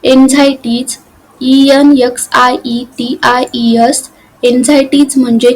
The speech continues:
चिंता किंवा काळजी. अलाउड, ए डबल एल ओ डब्ल्यू ई डी.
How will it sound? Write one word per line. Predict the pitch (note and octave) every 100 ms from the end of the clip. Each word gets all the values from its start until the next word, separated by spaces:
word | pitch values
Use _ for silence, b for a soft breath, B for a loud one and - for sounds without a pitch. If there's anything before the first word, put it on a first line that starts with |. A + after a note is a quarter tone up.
| -
चिंता | B3+ A#3+ A#3 A#3 A#3
किंवा | B3 A#3+
काळजी. | - A#3 A3 - A3+ -
अलाउड, | - B3+ C4+ C4+ B3 A#3+ C4 - _ - -
ए | B3+ C4
डबल | C4 C4 C4+ C4
एल | A#3+ B3 -
ओ | C4
डब्ल्यू | B3+ A#3 A3 A3+ C4+ -
ई | A#3+ A3
डी. | A3+ B3+